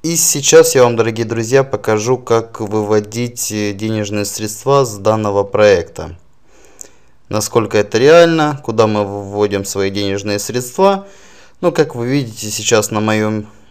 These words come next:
основном счету есть четыре тысячи евро, которые я буду выводить с помощью системы вывод средств.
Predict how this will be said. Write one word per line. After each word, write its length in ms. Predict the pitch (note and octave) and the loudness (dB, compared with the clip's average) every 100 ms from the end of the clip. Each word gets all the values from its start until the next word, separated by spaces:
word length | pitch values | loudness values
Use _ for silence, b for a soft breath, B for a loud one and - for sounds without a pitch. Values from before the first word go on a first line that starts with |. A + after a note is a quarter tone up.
| - | -14
основном 600 | - G#2 - A#2 A2+ A2 | -6 -6 -2 0 0 0
счету 440 | - D#3+ D#3 G3 | -2 -4 -2 0
есть 320 | D#3 G#2+ G#2+ | 0 0 -2
четыре 340 | - A2 G#2+ G#2 | -2 -6 -6 -6
тысячи 440 | G2+ G#2+ A2+ - | -6 -10 -6 -6
евро, 520 | C#3 D#3+ F#3 D#3+ C#3+ B B B | -2 -2 2 2 0 B B B
которые 460 | - C3+ F#3 E3+ A2+ | -2 0 2 2 2
я 100 | A2 | 0
буду 260 | A2+ A2 | 0 -6
выводить 500 | G#2 G#2 A#2 C#3+ F3+ | -6 -4 -2 -2 -4
с 60 | - | -10
помощью 880 | - D3 C3+ A#2+ - A2 G#2+ G#2 G#2 | -4 -2 -2 -2 -2 -2 -2 -2 -4
системы 520 | - - - C3 A2 | -8 -10 -4 -2 -4
вывод 340 | G2 A2+ A2 | -6 -4 -4
средств. 560 | - A2 F2+ - - - | -6 -6 -6 -8 -14 -20